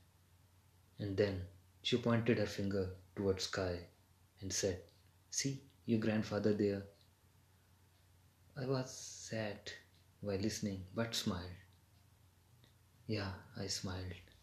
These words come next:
And then,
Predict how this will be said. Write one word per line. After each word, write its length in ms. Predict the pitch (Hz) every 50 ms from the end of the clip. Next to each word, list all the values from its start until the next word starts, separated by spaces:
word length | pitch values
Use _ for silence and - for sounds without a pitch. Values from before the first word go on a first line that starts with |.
| - - - - - _ _ _ - - - - - _ _ _ _ _ - _ _ - - - - - _ _ _ _ - - - - _ _ _ _ - - _ _ _ _ _ - - -
And 180 | 123 117 107 104
then, 360 | 113 107 101 98 98 95 92